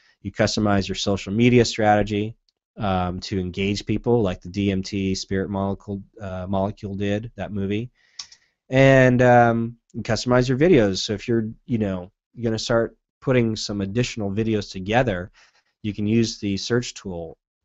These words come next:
um, to do so. And actually, I'll show you something maybe a little later on YouTube. YouTube has sort of, because it's built into the Google search, it already has sort of, uh, a, sort of suggested searches or, or things that people search for the most.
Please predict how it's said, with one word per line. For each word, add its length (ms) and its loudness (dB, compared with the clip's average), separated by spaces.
um, 420 -10
to 160 -10
do 160 0
so. 360 -8
And 100 0
actually, 400 2
I'll 200 0
show 140 2
you 80 6
something 480 -2
maybe 220 0
a 40 0
little 200 0
later 440 2
on 460 -4
YouTube. 640 2
YouTube 300 2
has 200 6
sort 160 0
of, 220 -4
because 260 -2
it's 100 -4
built 340 -4
into 220 -6
the 120 -6
Google 300 -4
search, 520 0
it 100 0
already 220 6
has 300 4
sort 180 -2
of, 200 -2
uh, 380 -6
a, 140 0
sort 240 -4
of 140 -2
suggested 800 0
searches 580 -2
or, 160 -6
or 180 -2
things 300 -2
that 80 -6
people 240 -8
search 300 -6
for 160 -6
the 60 -4
most. 460 -2